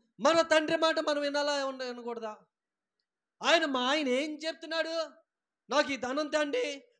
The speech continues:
వారం వారం మీరు ఇంత తీసుకురండి, వారం వారం ఈ బలిపీఠం మీద అర్పించండి" అని ఏమని చెప్తున్నాడు ఆయన? ఇక్కడ జకార్యాలో యెహోషువతో దేవుడు ఏం మాట్లాడుతున్నాడు? "నా మార్గములను అనుసరించు,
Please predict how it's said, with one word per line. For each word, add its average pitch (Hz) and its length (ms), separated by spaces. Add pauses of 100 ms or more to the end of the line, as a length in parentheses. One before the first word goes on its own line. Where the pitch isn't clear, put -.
వారం 294 300
వారం 311 260
మీరు 285 140
ఇంత 262 220
తీసుకురండి, 285 760 (220)
వారం 311 280
వారం 311 180
ఈ 294 80
బలిపీఠం 285 480
మీద 285 120
అర్పించండి" 277 760 (400)
అని 151 160
ఏమని 180 200
చెప్తున్నాడు 156 420
ఆయన? 143 220 (500)
ఇక్కడ 262 240
జకార్యాలో 277 880 (220)
యెహోషువతో 294 680
దేవుడు 277 340
ఏం 285 200
మాట్లాడుతున్నాడు? 294 840 (300)
"నా 202 200
మార్గములను 311 720
అనుసరించు, 302 960